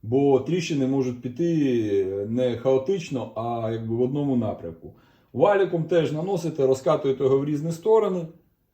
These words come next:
от, щоб теж були тріщини і хаотичні. Е, да, ще один нюанс. При, при нанесенні на гладку підложку, ну, стіни там у нас рівне,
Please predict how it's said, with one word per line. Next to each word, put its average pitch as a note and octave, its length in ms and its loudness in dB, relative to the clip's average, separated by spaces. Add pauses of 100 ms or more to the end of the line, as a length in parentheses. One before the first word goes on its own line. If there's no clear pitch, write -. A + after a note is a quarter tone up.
(560)
от, B2+ 340 -4 (120)
щоб A#2+ 220 -8
теж D3+ 200 2
були C3 260 0
тріщини C#3 520 -4
і A#2+ 40 0
хаотичні. A#2+ 680 -4 (560)
Е, A2 120 -6
да, D3+ 280 6
ще - 260 0
один D3 280 0
нюанс. C3 380 -2 (120)
При, C#3+ 400 -4 (140)
при D#3+ 160 -2
нанесенні E3 840 -4 (580)
на B2+ 540 -2 (180)
гладку D3+ 480 -4
підложку, D3 580 -2 (680)
ну, D3+ 140 0
стіни G#3 520 0
там C#3 180 2
у B2+ 40 0
нас B2 180 -2
рівне, C#3+ 340 2